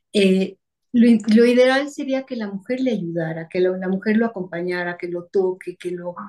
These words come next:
acaricie, que lo haga sentir que él no está totalmente solo, que entiendan que en esos momentos todo se vale, la masturbación,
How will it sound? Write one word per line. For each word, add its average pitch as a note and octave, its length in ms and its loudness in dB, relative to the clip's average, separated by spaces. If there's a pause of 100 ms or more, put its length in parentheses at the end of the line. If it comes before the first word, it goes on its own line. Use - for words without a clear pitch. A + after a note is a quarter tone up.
(160)
acaricie, G3 720 -4 (260)
que G#3+ 120 4
lo G#3+ 120 8
haga A#3 120 -2
sentir A3+ 460 0
que A3+ 100 -2
él A3+ 120 4
no A3 60 4
está G#3 240 -6
totalmente F#3 600 -6
solo, F3+ 440 -8 (500)
que G#3 120 4
entiendan C4 580 6
que G3+ 300 -4 (260)
en A3+ 200 4
esos C4 260 0
momentos A3+ 600 2
todo A3 220 -2
se G#3 160 -8
vale, F#3 460 -2
la F#3 160 -6
masturbación, F#3+ 1000 -2